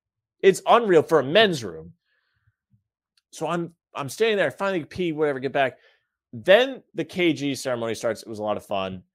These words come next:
Uh, always loved Gorman. Glad he got a nice hand. Love hearing him speak.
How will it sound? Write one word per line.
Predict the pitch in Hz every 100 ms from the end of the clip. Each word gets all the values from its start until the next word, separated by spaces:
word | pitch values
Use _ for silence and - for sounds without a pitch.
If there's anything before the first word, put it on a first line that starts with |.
| _ _ _
Uh, | 101 101 98 -
always | 135 160 156 117
loved | 120 107
Gorman. | 98 98 104 104
Glad | 104 101 101
he |
got | 101 95
a |
nice | 92 90
hand. | - 95 92 92 92 - _ _ _ -
Love | 104
hearing | 101 104 101
him | 95
speak. | 87 - 190 185 180 -